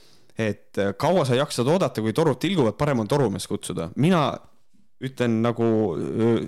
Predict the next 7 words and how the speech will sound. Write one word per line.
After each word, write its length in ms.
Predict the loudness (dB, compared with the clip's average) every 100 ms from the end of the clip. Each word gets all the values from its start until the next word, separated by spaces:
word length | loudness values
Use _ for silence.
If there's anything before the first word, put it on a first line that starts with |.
| -6 -4
nagu, 220 | -2 -2 -6 -4
kui 220 | -2 -2 -6 -20 -20 -8 -2
mina 220 | 0 2 0 -2 -18 -20 -4
eeldangi, 540 | -2 -2 -2 -4 -6 -10 -6
et 320 | -6 -6 -10 -4
kutsutakse 480 | -4 -2 -6 -6 -2
torumees, 480 | 0 0 0 -4